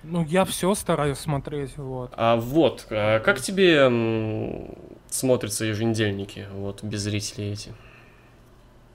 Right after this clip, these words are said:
Speaker 1: Очень тяжело, на самом деле, потому что все равно, как бы, кто ничего не говорил, зрители вообще именно в рестлинге ключевой момент.
Speaker 2: Мгм.
Speaker 1: Ну вот, потому что,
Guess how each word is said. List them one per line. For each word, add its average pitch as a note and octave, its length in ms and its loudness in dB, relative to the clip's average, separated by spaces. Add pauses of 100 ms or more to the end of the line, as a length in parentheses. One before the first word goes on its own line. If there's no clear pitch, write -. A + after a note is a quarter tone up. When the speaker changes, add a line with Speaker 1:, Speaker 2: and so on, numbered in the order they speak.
(160)
Speaker 1:
Очень E3+ 320 4
тяжело, C#3+ 420 2
на F3+ 140 2
самом C#3+ 260 -4
деле, C#3 220 -6
потому C#3+ 340 -2
что C#3 880 -4 (880)
все - 320 -2
равно, F3 320 6
как D3+ 200 -4
бы, C#3+ 140 -6
кто D#3+ 400 -2
ничего D3+ 320 -2
не D3+ 140 0
говорил, D#3 540 2
зрители D3 540 -2
вообще D3 460 -2
именно D3+ 300 2
в C#3 80 -4
рестлинге D#3+ 360 -2 (600)
ключевой D3+ 500 0
момент. C#3+ 440 -2 (260)
Speaker 2:
Мгм. A#2+ 420 -2 (120)
Speaker 1:
Ну C#3 140 -6
вот, C3+ 240 -8
потому C#3+ 320 -4
что, C#3 520 -4